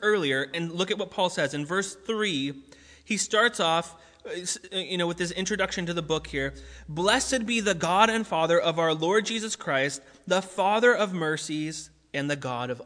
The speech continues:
all comfort." God is the God of all comfort. In verse four, "who comforts us in our affliction,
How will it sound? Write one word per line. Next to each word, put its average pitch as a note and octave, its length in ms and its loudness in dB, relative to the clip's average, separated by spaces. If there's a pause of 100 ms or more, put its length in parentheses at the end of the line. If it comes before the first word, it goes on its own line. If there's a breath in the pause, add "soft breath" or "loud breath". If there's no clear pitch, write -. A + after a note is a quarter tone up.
all A#2+ 440 -10 (180)
comfort." - 540 -18 (1120 loud breath)
God G#3 320 6
is A3+ 140 2
the A3 140 2 (120)
God F#3+ 260 6
of G#3 80 4
all F3+ 200 0
comfort. A3 640 -6
In D3+ 80 -10
verse E3 200 0
four, F#3+ 300 0 (220 loud breath)
"who A3 120 2
comforts C4+ 760 0
us C#3+ 260 0
in E3+ 160 -2
our E3+ 180 2
affliction, D#3+ 840 -4